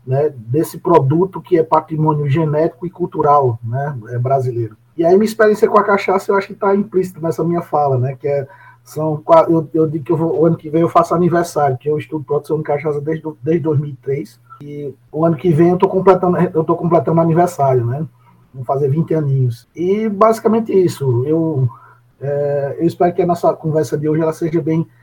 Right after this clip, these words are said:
eu possa contribuir bastante pra, pra compreensão dos nossos ouvintes, né? Em relação a, a esse destilado tão importante que aux-, nos auxiliou na forma-,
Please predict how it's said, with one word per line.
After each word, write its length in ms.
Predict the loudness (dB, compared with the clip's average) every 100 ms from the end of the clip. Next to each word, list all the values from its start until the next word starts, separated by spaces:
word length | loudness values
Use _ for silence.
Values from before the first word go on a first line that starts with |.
| _ _ _ -14
eu 60 |
possa 180 | -8 -6
contribuir 360 | -4 -2 2 4
bastante 440 | 4 4 -2 -4
pra, 300 | 2 2 2
pra 160 | -2 -6
compreensão 520 | -6 -4 -6 -6 -8
dos 160 | -6 -4
nossos 520 | -2 -4 -6 -8 -16 -20 _ _ -20 _
ouvintes, 880 | 2 4 6 4 4 0 -4 -6 -10 -4
né? 360 | -2 -2 -4 -8 _ -2
Em 60 |
relação 540 | 2 2 0 -2 -2 0
a, 240 | 0 0 -8 -2
a 100 | -2
esse 140 | -2
destilado 400 | -6 0 4 4
tão 100 | 2
importante 680 | -2 -2 -2 -8 -8 -10 -10
que 360 | -8 -8 -8 -10 -14 _
aux-, 240 | 2 4
nos 200 | 6 8
auxiliou 520 | 8 8 4 4 4 4
na 80 |
forma-, 320 | -2 -2 0